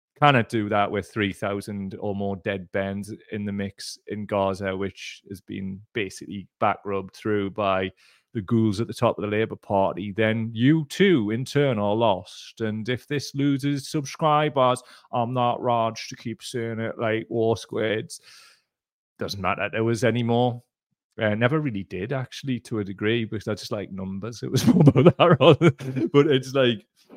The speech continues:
you've gotta tell the truth.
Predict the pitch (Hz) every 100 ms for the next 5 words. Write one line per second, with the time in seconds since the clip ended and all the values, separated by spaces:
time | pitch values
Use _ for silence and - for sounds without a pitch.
0 | - _ _ _ _ _ _ _ _ _
1 | 160 - - 175 175 190 160 - _ _
2 | _ _ _ 151 147 147 - 139 156